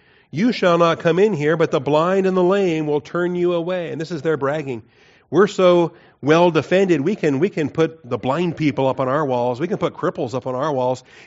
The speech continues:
and we're not afraid of your soldiers at all." All right? That's their taunt, that the blind and the lame will turn you away. They thought they were invincible. Well, nevertheless, David conquered the stronghold of Zion, that is, the city of David,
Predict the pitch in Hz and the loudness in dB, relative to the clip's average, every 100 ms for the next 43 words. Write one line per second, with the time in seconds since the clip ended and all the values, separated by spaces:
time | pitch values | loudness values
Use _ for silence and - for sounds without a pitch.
0 | - 147 139 139 - - 139 190 151 - | -4 0 2 0 -10 -2 2 2 0 0
1 | 151 135 127 190 - 127 131 147 156 165 | 0 0 -2 -4 -2 -4 -4 -6 -6 -6
2 | 196 - - _ _ _ _ _ _ - | -10 -16 -20 _ _ _ _ _ _ -12
3 | 117 120 120 120 147 175 _ _ _ 135 | -8 -6 -6 -8 -10 -14 _ _ _ -12
4 | - 127 113 - 147 117 107 - _ _ | -6 -6 -6 -8 -6 -6 -10 -20 _ _
5 | _ _ _ _ _ _ - 113 110 123 | _ _ _ _ _ _ -12 -8 -4 -2
6 | 131 139 135 131 135 139 139 127 120 - | 0 -2 -4 -6 -6 -6 -6 -6 -10 -12
7 | 131 127 131 127 131 151 117 - _ _ | -12 -10 -10 -10 -12 -14 -18 -20 _ _
8 | _ _ _ - 120 143 147 151 147 151 | _ _ _ -8 0 2 2 2 0 0
9 | 143 160 165 135 104 98 _ _ _ _ | 0 -2 -2 -6 -8 -16 _ _ _ _
10 | _ _ _ _ _ _ - 113 120 139 | _ _ _ _ _ _ -14 -8 -8 -6
11 | 123 127 131 139 117 123 135 135 151 147 | -6 -4 0 0 0 -4 -4 -2 -2 -2
12 | 127 120 - 127 120 120 123 113 117 120 | -4 -10 -6 -6 -2 -4 -4 -6 -8 -8
13 | 143 127 127 117 120 - 127 131 139 147 | -8 -8 -8 -10 -14 -12 -10 -8 -8 -8
14 | 156 131 | -12 -14